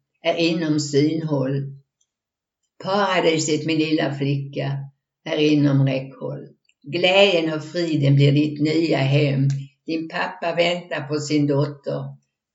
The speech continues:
Du är väntad av många, mitt barn. Gud välsigne dig.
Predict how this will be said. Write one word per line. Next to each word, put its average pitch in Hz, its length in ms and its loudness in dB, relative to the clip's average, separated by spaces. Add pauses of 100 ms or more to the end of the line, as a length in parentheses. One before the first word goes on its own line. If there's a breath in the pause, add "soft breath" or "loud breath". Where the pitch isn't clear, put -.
(200)
Du 175 200 0
är 151 140 4
väntad 156 640 -2
av 143 100 0
många, 143 840 0
mitt 139 300 -4 (200)
barn. 131 560 -4
Gud 151 380 0
välsigne 131 760 -4
dig. 139 240 -10